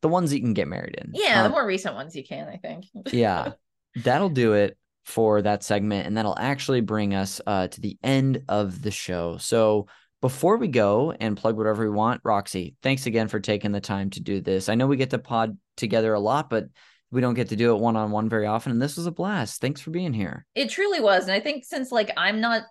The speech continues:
Speaker 2: I don't come from an improv background like all
Speaker 1: Yeah.
Speaker 2: you guys do, so many y-, y'all are, like, making funny jokes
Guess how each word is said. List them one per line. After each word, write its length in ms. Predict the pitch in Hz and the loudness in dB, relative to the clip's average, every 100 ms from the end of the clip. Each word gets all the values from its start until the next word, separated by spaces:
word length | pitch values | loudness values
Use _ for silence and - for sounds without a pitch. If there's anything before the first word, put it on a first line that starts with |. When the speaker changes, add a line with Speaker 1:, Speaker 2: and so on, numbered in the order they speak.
| - | -4
Speaker 2:
I 100 | 175 | -2
don't 180 | 208 214 | -2 -4
come 240 | - 202 | -6 -6
from 200 | 196 180 | -6 -8
an 60 | 170 | -6
improv 580 | - 147 - 214 208 208 | -6 -8 -6 -4 -4 -2
background 460 | 208 208 220 214 | -2 0 -2 -2
like 120 | 175 170 | -2 0
all 100 | 160 | 2
Speaker 1:
Yeah. 140 | 156 | 0
Speaker 2:
you 80 | 107 | -2
guys 260 | 160 175 208 | 0 0 -2
do, 260 | 214 196 | -4 -4
so 200 | - 226 | -4 -2
many 380 | 220 240 226 202 | -2 -2 -4 -4
y-, 80 | 180 | -6
y'all 380 | - 185 180 175 | -6 0 0 2
are, 100 | 170 | 0
like, 300 | 165 160 160 | 0 -2 -4
making 400 | - 175 160 170 | -10 -8 -8 -8
funny 320 | 165 180 165 165 | -6 -4 -2 -2
jokes 480 | 165 147 202 - | 0 0 0 -6